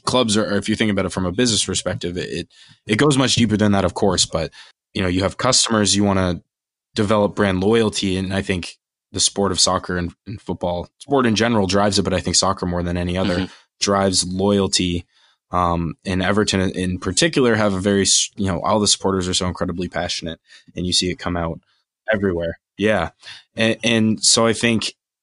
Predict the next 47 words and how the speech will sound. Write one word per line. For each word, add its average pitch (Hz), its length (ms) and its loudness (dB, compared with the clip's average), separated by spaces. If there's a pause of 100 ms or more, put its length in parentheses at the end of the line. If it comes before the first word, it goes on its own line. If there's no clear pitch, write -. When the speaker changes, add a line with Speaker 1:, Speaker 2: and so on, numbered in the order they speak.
(140)
Speaker 1:
you 120 140 2
can 123 240 2
develop 120 540 2
that, 98 280 0
that 92 240 -4 (360)
brand 127 440 2
connection, 98 720 -4 (180)
and 101 220 -2
Everton 101 340 -2
have 95 200 -4
that 90 200 -4
brand 101 400 0
of 87 100 -8
being 92 300 -2
such - 220 -2
a 92 40 -2
strong 87 280 -2
fan 101 260 -2
base, 87 360 -2 (440)
and 110 220 -2
present 107 360 0
it 101 240 2
and 95 220 -2
grow 101 300 0
the 98 80 -2
fan 95 260 0
base 90 200 0
that 92 200 0
way. 90 240 -4 (140)
Speaker 2:
Really 104 420 0
good 92 200 -4
point. - 340 -4 (280)
Speaker 1:
And 113 140 0
like 120 140 2
you 110 80 2
said, 101 180 4
a-, 95 300 0
there's 104 340 2
a 98 60 0
lot 107 180 2
of 117 100 -2
things 104 200 2
that 95 100 0
I 92 80 0
think 90 220 -4
the 90 80 -4
club 90 300 -6